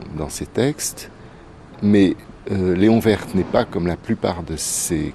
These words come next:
contemporains critiques d'art, euh, un parcoureur d'atelier. C'est très rare qu'il fasse mention de visite dans un atelier. Euh, là, j'ai retrouvé un petit texte sur un, un,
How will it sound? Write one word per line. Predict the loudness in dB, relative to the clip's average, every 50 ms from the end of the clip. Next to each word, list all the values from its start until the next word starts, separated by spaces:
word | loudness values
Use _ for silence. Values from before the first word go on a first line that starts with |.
| -8 -6
contemporains | -6 -4 -4 -4 -6 -4 -6 -6 -6 -6 -6 -6 -6 -6 -8 -8 -10
critiques | -10 -12 -10 -10 -12 -12 -12 -4
d'art, | 0 0 2 2 0 -2 -4 -8 -12 -16 -18 -20 -20 -20 -20 -20 -20 -20 -20 -20 -20 -20 -18 -16 -10 -6
euh, | -4 -4 -2 -2 -2 -2 -2 -4 -4 -6 -6
un | -6 -6
parcoureur | -4 -4 -6 -6 2 2 4 4 4 2
d'atelier. | 2 0 0 2 2 0 0 2 -2 -2 -4 -6 -12 -20 -20 -20 -20 -20 -20 -20 -20 -16
C'est | -10 -10 -6
très | -4 0 0 0
rare | 2 4 2 2 2 0 -2 -8 -14 -18 -18 -16
qu'il | -12 -12 -12
fasse | -10 -8 -4 -4 -2 -2 -2 0
mention | 2 2 2 0 -2 -4 -2 0 2 2 4
de | 2 2
visite | 2 0 -4 -4 -6 -4
dans | -4 -4 -2 -2
un | 0 -2
atelier. | -2 -4 -4 -8 -8 -6 -6 -10 -10 -12 -16 -20 -20 -20 -20 -18 -18 -20 -20 -20 -20 -20 -20 -20 -16 -10 -6
Euh, | -4 -2 0 0 0 -2 -2 -4 -2 0
là, | 0 0
j'ai | 0 -2
retrouvé | -8 -6 -2 0 2 2
un | 0
petit | 0 -4 -10
texte | -2 0 0 0 0 -6 -12 -10 -10 -10
sur | -10 -8 -8 -6
un, | -6 -6 -6 -6 -4 -4
un, | -4